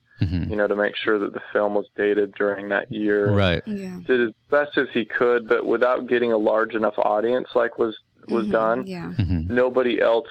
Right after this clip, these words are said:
Speaker 2: could come forward and say, "Hey, have you tried this?"
Speaker 1: Mm-hmm.
Speaker 3: Yeah.
Speaker 2: You know,
Speaker 1: Mm-hmm.
Speaker 2: I, I didn't ever have the original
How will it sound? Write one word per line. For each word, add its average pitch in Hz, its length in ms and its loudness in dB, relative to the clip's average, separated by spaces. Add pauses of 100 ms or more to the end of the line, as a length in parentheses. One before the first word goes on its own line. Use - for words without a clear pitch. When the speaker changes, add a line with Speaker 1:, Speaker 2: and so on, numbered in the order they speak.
Speaker 2:
could 123 160 -2
come 113 220 -2 (100)
forward 113 240 2
and 107 160 -2
say, 107 140 0
"Hey, 143 160 0
have 117 120 0
you 110 100 -2
tried 107 380 0
this?" 107 300 0 (540)
Speaker 1:
Mm-hmm. 95 180 -2
Speaker 3:
Yeah. - 140 0
Speaker 2:
You 120 100 0
know, 117 220 2
Speaker 1:
Mm-hmm. 101 100 0
Speaker 2:
I, 131 320 2 (380)
I 123 160 2
didn't 151 260 0
ever 127 240 2
have 120 360 0
the 120 120 2
original 110 720 0